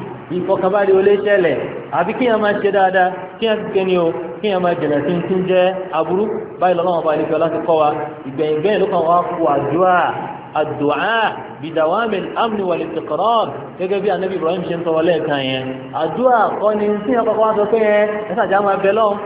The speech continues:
A bá ti kírun tán, gbogbo mọ́sálásí kọ̀ọ̀kan, ẹ máa wá pariwo, "Asama'u min ju'i wa amana'u min khawf." Asama'u. Ó tún wá fi nọ́mbà sí, nineteen nineteen yẹn máa ṣe, kọ́ máa jẹ́ mílíọ̀nù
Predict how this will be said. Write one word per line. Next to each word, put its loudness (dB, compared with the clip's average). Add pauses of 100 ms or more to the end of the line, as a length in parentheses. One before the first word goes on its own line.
(120)
A -4
bá 2
ti -2
kírun -2
tán, 2 (200)
gbogbo -2
mọ́sálásí 0
kọ̀ọ̀kan, 2 (200)
ẹ -4
máa 0
wá 4
pariwo, 2 (300)
"Asama'u 2 (200)
min -4
ju'i 0 (200)
wa 0
amana'u 2 (200)
min -4
khawf." 0 (220)
Asama'u. 2 (260)
Ó -2
tún 0
wá 2
fi -2
nọ́mbà 2
sí, -2 (320)
nineteen 0
nineteen 0
yẹn 4
máa 4
ṣe, 4 (240)
kọ́ 2
máa 2
jẹ́ 4
mílíọ̀nù 4